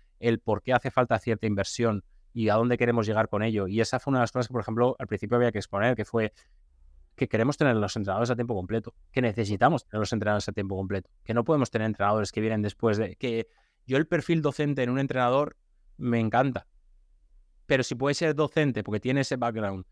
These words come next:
pero dedicarse en este momento espe-, cien por cien a estar con nosotros, eso sería lo ideal, porque al final todos hemos tenido otros trabajos y cuando tú estás, eh,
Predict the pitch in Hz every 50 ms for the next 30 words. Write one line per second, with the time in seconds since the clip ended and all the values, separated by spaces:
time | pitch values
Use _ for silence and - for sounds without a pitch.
0 | _ _ _ - 127 123 117 113 110 127 123 - - 143 131 127 - - 139 127
1 | 120 - 143 127 127 127 127 123 110 107 107 98 - - 113 - - - _ -
2 | 127 120 120 127 131 117 - 131 123 113 107 104 101 - - 117 117 123 120 117
3 | - - 147 160 156 135 - - 139 123 - 123 - 127 113 107 104 101 95 95
4 | 98 98 95 - _ _ _ _ _ _ _ - 127 120 - 123 117 113 - 123
5 | 120 131 147 151 156 160 - _ _ _ _ _ _ _ - 160 160 160 151 -
6 | 151 139 120 - 120 117 117 120 117 117 120 113 - - 123 131 147 135 - 151
7 | 147 143 139 - - 165 120 113 113 113 107 - - 117 117 117 113 101 147 147
8 | - - 151 143 - - - 151 135 120 120 120 117 120 117 113 117 113